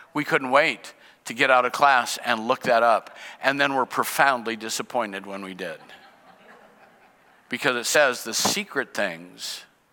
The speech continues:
belong to the God who gave them.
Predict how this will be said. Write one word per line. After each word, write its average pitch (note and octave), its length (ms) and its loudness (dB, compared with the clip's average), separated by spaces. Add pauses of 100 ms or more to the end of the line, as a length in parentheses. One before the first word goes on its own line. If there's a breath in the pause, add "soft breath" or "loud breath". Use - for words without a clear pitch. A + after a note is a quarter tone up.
(500 soft breath)
belong C3 480 4
to B2+ 120 -6
the A2 80 -4
God B2 340 4
who G#2 140 -10
gave G#2 340 -6
them. - 280 -12